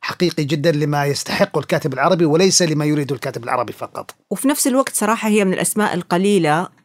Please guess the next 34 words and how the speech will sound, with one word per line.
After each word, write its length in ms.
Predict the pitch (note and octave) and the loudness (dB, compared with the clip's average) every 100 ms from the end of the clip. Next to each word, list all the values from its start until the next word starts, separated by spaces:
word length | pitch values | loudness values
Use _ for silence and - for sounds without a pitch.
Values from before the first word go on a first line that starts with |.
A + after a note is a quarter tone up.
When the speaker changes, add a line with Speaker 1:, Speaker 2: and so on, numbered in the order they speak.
| _ | _
Speaker 2:
إذا 120 | F#3 F#3+ | 0 2
لم 140 | F#3+ | 2
تكن 260 | G3 G3+ F#3 | 0 0 2
النادرة 720 | F3 F#3 F3 D3 D3 D#3 - | 2 2 2 2 2 0 -2
اللي 160 | D#3+ E3 | 0 0
كانت 240 | - G3 F#3 | 0 -2 0
تجربتها 320 | F3+ G3+ F#3+ | 0 0 0
ناجحة 420 | F#3 F#3 F#3 F3 | 0 0 -4 -6
على 140 | - E3 | -2 -2
مستوى 420 | E3+ F3+ D#3 D3 - - _ - | -2 0 2 0 -6 -20 _ 0
اسم 260 | G#3 G3+ | 4 4
نسائي 380 | F3 - F3 - | 4 2 2 0
في 120 | - | -2
عالم 240 | C#3 D3 D3 | -2 0 0
النشر. 420 | D3 C#3+ - - _ _ _ | -2 -4 -8 -14 _ _ _
يعني 160 | D#3 F3+ | 2 4
هو 140 | G3 | 6
عالم 460 | F#3 F#3+ F#3 E3 D3+ _ - | 6 6 6 2 -2 _ -4
صعب 460 | - F#3 F3+ D#3+ | 2 4 4 2
وقاسي، 720 | D3+ D3+ D3 F3+ E3+ - F#3 | 0 0 2 2 2 0 2
وخصوصا 280 | E3+ E3 - | 2 0 0
أنه 300 | F#3+ F3 D#3+ - - - | 0 2 0 -4 -10 0
تواجدت 540 | F3+ F3 D#3+ E3 - | 2 2 0 -4 -2
هي 100 | F3+ | -2
في 200 | - E3+ | 0 -2
فترة 340 | F3 F3 E3 | -2 -2 0
حساسة 720 | D3+ E3+ - F3 F3 F3 E3 E3 - - - | 0 -2 -2 0 0 2 -2 -2 -14 -14 -2
عاصرت 540 | C#3+ F3 F3+ F#3 E3+ | 4 4 4 2 2
فيها 160 | G3 F3 | 2 2
الحرب 320 | - E3+ D#3 | 2 0 2
اللبنانية 840 | D3+ C#3 D3 E3 G#3 G#3+ G#3 G#3 | 0 0 0 2 2 2 2 2
الأهلية، 800 | - D3+ D3+ D3 D3 E3 G#3 A3+ | 0 0 0 2 2 2 2 4
عاصرت 600 | G#3 G3 D#3 F3 - D#3+ - | 4 2 2 0 0 -4 0
فيها 380 | F#3 F3 D3+ | 0 4 2